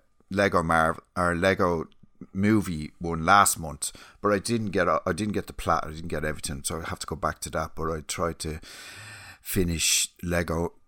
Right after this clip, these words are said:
Su-, Marvel Superheroes this month or last month for the Codec Momentums, but I finished the game, but feck me, there's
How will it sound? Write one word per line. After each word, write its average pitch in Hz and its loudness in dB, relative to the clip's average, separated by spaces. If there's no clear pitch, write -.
Su-, - 2
Marvel 90 4
Superheroes 101 4
this 104 6
month 107 -2
or 85 2
last 98 6
month 110 2
for - 0
the 85 -2
Codec 92 0
Momentums, 92 0
but - 2
I 82 0
finished 120 2
the 101 2
game, 98 4
but 69 -6
feck - 0
me, 90 4
there's - 0